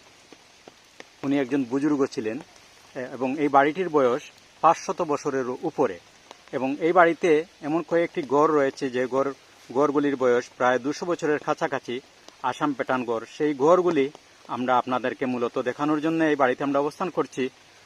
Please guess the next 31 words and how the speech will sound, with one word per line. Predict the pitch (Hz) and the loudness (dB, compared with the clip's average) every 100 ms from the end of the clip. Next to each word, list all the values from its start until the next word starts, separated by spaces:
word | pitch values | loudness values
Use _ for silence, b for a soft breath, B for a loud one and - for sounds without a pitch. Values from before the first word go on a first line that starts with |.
| - | -14
আর | 113 104 104 98 | -6 -4 -4 -6
আপনারা | 120 131 143 139 | -8 -6 0 2
আমাদের | 139 143 160 | 4 2 0
সাথে | 165 190 | -2 0
থাকুন, | 180 175 156 | -2 0 0
আমরা | 143 143 | 2 2
বিস্তারিত | 135 - 143 135 156 | 0 0 0 2 0
এই | 127 | 0
বাড়িতে | 131 127 135 160 139 | 2 0 2 0 0
এই | 143 | -2
প-, | - | -6
এখন | 190 165 143 - 156 151 | -8 -6 -6 -2 0 0
যে | 131 135 | -2 -2
প্রজন্ম | 160 156 165 165 113 B B B - 120 | -2 0 0 2 0 B B B -10 -4
বসবাস | 139 175 170 - | -2 0 -2 -2
করছেন, | 202 220 156 | -4 -2 0
আমরা | 135 135 139 | 4 4 2
এই | 139 143 | 0 -2
প্রজন্মর | 160 165 175 185 | -2 -2 -2 -2
কাছ | 175 156 | -4 -6
থেকে | 151 147 | -4 0
বাড়ির | 120 127 151 | 2 0 -2
সম্বন্ধে | 185 175 147 | -4 -4 -2
এবং | 135 139 139 | -2 -2 -2
এই | |
গড় | 127 170 | 0 0
সম্বন্ধে | - 151 143 120 107 B B B | 0 -2 -2 -4 -6 B B B
বিস্তারিত | 135 - 143 127 | -4 0 0 0
জানার | 139 127 123 | -2 -2 -4
চেষ্টা | 147 - 127 | -6 -6 -6
করব। | 101 87 | -8 -12